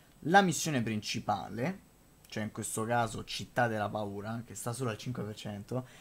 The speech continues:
poi, eh, la vendetta dell'enigmista, il crimine perfetto e, eh,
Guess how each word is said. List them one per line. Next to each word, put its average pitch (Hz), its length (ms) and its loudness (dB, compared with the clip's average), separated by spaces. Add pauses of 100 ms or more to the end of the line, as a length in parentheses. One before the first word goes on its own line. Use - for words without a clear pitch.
(480)
poi, 104 460 8 (540)
eh, 131 440 4
la 185 120 8
vendetta 147 400 2
dell'enigmista, 117 960 0 (1600)
il 175 280 0
crimine 147 460 4
perfetto - 880 -4 (840)
e, 170 260 2 (140)
eh, 127 380 4